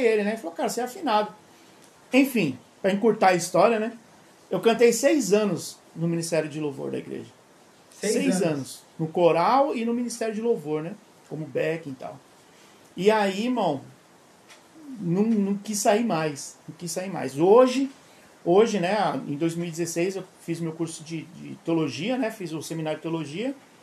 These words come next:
Speaker 1: lá no, pelo
Speaker 2: Você
Speaker 1: Betel
Speaker 2: começou em
Speaker 1: Brasileiro.
Speaker 2: dois mil e dezesseis?
Speaker 1: Comecei em dois mil e dezesseis. Só que eu já tinha feito o-, outros cursos antes, né? De teologia básica,
Speaker 2: Uhum.
Speaker 1: né? Médio em teologia e tal.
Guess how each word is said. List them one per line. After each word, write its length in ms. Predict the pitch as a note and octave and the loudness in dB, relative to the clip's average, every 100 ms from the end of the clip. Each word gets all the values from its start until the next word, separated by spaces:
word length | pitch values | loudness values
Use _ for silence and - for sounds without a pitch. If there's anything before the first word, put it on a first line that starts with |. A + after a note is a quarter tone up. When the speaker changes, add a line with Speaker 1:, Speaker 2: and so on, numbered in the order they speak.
| - _ _ _ _ _ _ _ - | -20 _ _ _ _ _ _ _ -10
Speaker 1:
lá 140 | D#3 | -6
no, 100 | D#3+ | -6
pelo 200 | D#3 D#3 | -4 -2
Speaker 2:
Você 80 | D#3 | 0
Speaker 1:
Betel 160 | F3 D3 | 2 2
Speaker 2:
começou 260 | D3 C3+ | 2 0
em 60 | D3+ | 0
Speaker 1:
Brasileiro. 120 | E3 | -2
Speaker 2:
dois 40 | A3+ | -2
mil 80 | |
e 160 | A3+ A#3 | -8 -10
dezesseis? 360 | - F#3+ C#3 - | -10 -10 -10 -6
Speaker 1:
Comecei 300 | D3+ C#3 D3+ | -6 -4 -6
em 20 | |
dois 100 | D#3 | -4
mil 80 | E3 | -6
e 40 | |
dezesseis. 560 | E3+ G3+ F3 B2+ - - - - | -2 -4 -4 -6 -10 -20 -20 -20
Só 140 | - A3+ | -4 0
que 60 | |
eu 40 | B3+ | 2
já 100 | C4 | 2
tinha 200 | D#4 D4+ | 2 -2
feito 260 | C#4+ B3+ | -2 0
o-, 220 | B3 A#3 | 2 4
outros 320 | G3 G3 - - | 2 -2 -4 -8
cursos 400 | A3+ G3+ F#3 E3+ | -6 -4 -6 -4
antes, 260 | E3+ E3 | -4 -4
né? 140 | D#3+ G3 | -4 -4
De 140 | E3 | -8
teologia 540 | D#3+ F3 E3+ C#3+ D#3+ D#3 | -6 -2 -2 -2 -4 -2
básica, 760 | C3 D#3 F#3 E3+ - D3 C#3 C#3+ | -4 -2 0 0 -4 -10 -10 -10
Speaker 2:
Uhum. 60 | D3 | -8
Speaker 1:
né? 200 | E3 G3+ - _ | -8 -10 -18 _
Médio 340 | C#3+ E3 E3+ | 0 2 0
em 20 | C3+ | -2
teologia 520 | D3 E3+ F3+ D3 F#3+ | -4 -2 -2 -4 -8
e 40 | |
tal. 380 | E3 D#3+ G#3 A#3+ | -2 2 2 0